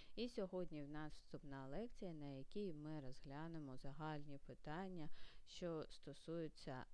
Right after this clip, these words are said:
геологічного або три Д моделювання вуглеводнів. Почнемо ми зі вступу, так? І окреслимо нашу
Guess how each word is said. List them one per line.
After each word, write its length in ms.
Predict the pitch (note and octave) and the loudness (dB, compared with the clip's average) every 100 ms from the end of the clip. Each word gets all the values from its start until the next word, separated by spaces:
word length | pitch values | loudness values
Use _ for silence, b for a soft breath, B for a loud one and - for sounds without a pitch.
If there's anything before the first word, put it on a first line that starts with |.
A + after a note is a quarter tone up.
| - - D3+ | -6 -6 -4
геологічного 760 | D3 C#3+ C#3+ E3+ - F3 D3+ | -2 -2 -2 -2 -2 -4 -2
або 300 | C#3+ C#3 D#3 | 0 2 4
три 240 | E3 - D3+ | 2 2 -2
Д 240 | C#3+ D3 | 2 0
моделювання 1000 | D3 C3+ C#3+ C3+ C3+ C#3 D#3 F#3+ F3 C#3+ C#3 | 0 -2 -4 -4 -4 -2 0 0 0 -4 -2
вуглеводнів. 880 | D3+ D3 B2+ C3+ B2 A#2 A#2+ B2+ C#3+ - - - B B B - | -2 -2 -4 -4 -6 -6 -8 -10 -12 -12 -14 -10 B B B 0
Почнемо 580 | A3+ - G3+ A3+ C#4 G#3 | 2 2 2 4 4 4
ми 340 | E3 G3 F#3 | 2 2 2
зі 160 | D3+ D3 | 0 -2
вступу, 640 | C#3+ - C3 B2+ - B2 - - | -6 -6 -4 -6 -8 -6 -2 0
так? 320 | - A3+ A#3+ - B B - | 6 6 6 4 B B 0
І 340 | F#3 F#3 D#3+ - - B B B - - | 4 6 4 2 2 B B B 4 0
окреслимо 800 | F3+ - F3+ A3 - F3 E3+ D#3 | -2 2 4 4 2 2 2 0
нашу 520 | E3+ E3 F3+ - E3+ | 0 0 2 2 0